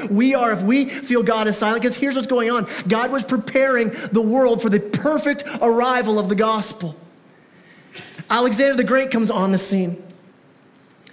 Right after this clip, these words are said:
He, he conquers the known world, and what's he do? Everybody speaks the same language because of him, and, and Greek goes throughout the whole world, so everybody's speaking Greek now. Then the Romans come into power, God turning the wheels of history. The Romans come into power,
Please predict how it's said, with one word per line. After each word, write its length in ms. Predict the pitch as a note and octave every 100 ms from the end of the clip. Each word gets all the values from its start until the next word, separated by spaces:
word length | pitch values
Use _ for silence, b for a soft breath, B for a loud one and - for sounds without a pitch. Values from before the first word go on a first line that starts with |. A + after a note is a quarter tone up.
| B
He, 140 | F#3+ G#3
he 240 | G3+ A3+
conquers 520 | F3+ A#3+ B3+ C4 C4
the 80 | B3+
known 360 | B3 A#3+ A3+ G#3+
world, 240 | A3 A3+
and 100 | G#3+
what's 160 | A#3+ B3
he 60 |
do? 180 | A3+ A#3 - B
Everybody 480 | A3 A3+ B3+ C4 B3+
speaks 380 | - - B3+ -
the 100 | A3+
same 320 | - A#3 A#3
language 400 | A3 A#3 A#3 F#3+
because 180 | F#3+ G3+
of 60 | G3
him, 120 | F3 B G#3+
and, 200 | G#3 -
and 300 | - G#3 E3+
Greek 400 | F#3+ A#3+ B3 F3
goes 320 | A3 A3+ A3+
throughout 380 | A3+ A3+ A3 F#3+
the 40 |
whole 380 | F#3 A3+ A3+ G#3+
world, 300 | G#3 A3+ G#3
so 60 | G3
everybody's 420 | A3 A3+ A#3 G3+
speaking 440 | - A#3 A3+ G#3+
Greek 380 | F3 G#3 A3+ -
now. 260 | D3 C#3 D#3 B B B
Then 160 | G3 A#3
the 80 | A#3+
Romans 540 | G#3 B3+ D4 C#4 A3+
come 180 | - A3+
into 140 | G3+
power, 180 | G3 F#3
God 300 | F3 B3+ G3
turning 300 | - C4+ C#4
the 60 | C4
wheels 280 | B3 C4 B3
of 100 | B3
history. 320 | B3 - G3
The 340 | - - A#3
Romans 460 | G3+ B3 D4 D4 -
come 200 | - B3
into 120 | G#3
power, 300 | A#3 G#3+ F#3+